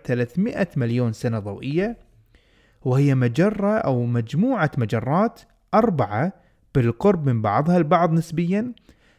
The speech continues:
تم تصويرها في إطار واحد تسمى ستيفنز كوينتت. وبجانبهم على اليسار انضمت لهم في الصورة مجرة ليست بالقرب منهم ولكن على بعد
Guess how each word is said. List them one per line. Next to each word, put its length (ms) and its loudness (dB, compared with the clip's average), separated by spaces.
تم 200 2
تصويرها 640 2
في 400 -2
إطار 400 0
واحد 400 4
تسمى 420 2
ستيفنز 520 0
كوينتت. 640 -4
وبجانبهم 640 6
على 140 4
اليسار 600 2
انضمت 520 2
لهم 160 4
في 80 -2
الصورة 380 0
مجرة 520 4
ليست 440 0
بالقرب 520 0
منهم 400 2
ولكن 380 0
على 240 0
بعد 320 -2